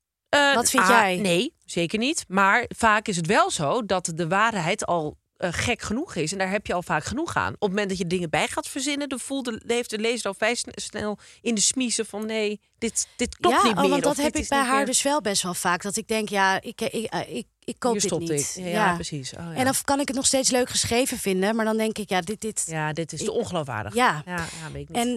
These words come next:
Speaker 1: of dat zo is.
Speaker 2: eh, maar ik vind het va-, een columnist wordt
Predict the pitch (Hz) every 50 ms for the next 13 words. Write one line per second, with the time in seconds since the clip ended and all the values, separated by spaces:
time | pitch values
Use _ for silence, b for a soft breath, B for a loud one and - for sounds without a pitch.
0 | - - - - 151 - 156 143 135 131 - - - _ - _ _ - 233 240
1 | 240 240 240 233 240 247 269 269 - 311 302 294 285 - - B B B B B
2 | B B - - - - - 240 - - 269 285 277 269 254 254 277 285 - -
3 | - 202 233 233 - - - - -